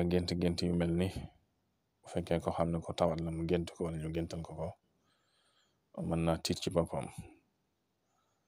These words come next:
Maanaam, muy naaw ci fu lëndëm, lu mel ni xunt bu xóot,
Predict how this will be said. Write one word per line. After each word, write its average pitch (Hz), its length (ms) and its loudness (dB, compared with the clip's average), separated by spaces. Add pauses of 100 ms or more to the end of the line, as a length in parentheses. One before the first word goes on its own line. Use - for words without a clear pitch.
(300)
Maanaam, 82 460 2
muy 85 160 2
naaw 85 320 2 (440)
ci - 80 -18
fu - 140 -6
lëndëm, 90 420 2 (1160)
lu - 100 -8
mel 82 180 -4
ni 82 120 -2
xunt 85 320 0 (480)
bu 170 140 -8
xóot, 90 300 2